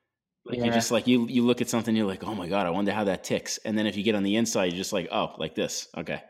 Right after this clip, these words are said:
Speaker 1: 'Cause it's the same as everything else. It's all the same shit.
Speaker 2: Yeah,
Speaker 1: Do the
Speaker 2: it is.
Speaker 1: job, the
Speaker 2: It
Speaker 1: job is
Speaker 2: is.
Speaker 1: over.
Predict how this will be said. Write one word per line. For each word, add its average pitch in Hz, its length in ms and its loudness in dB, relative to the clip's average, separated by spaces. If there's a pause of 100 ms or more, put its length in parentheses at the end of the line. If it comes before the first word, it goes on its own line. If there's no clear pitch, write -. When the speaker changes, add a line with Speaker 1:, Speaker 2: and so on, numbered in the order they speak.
(760)
Speaker 1:
'Cause 151 140 2
it's 160 120 4
the 175 80 4
same 196 240 8
as 180 140 6
everything 190 480 6
else. 180 300 2
It's 123 120 0
all 175 100 4
the 165 60 2
same 165 220 4
shit. - 400 2 (600)
Speaker 2:
Yeah, 131 220 6
Speaker 1:
Do 98 60 8
the 92 60 6
Speaker 2:
it 90 40 2
is. - 60 -2
Speaker 1:
job, 143 300 6
the 127 60 0
Speaker 2:
It 113 40 -8
Speaker 1:
job 123 160 6
is 104 100 0
Speaker 2:
is. 135 60 0
Speaker 1:
over. 101 260 2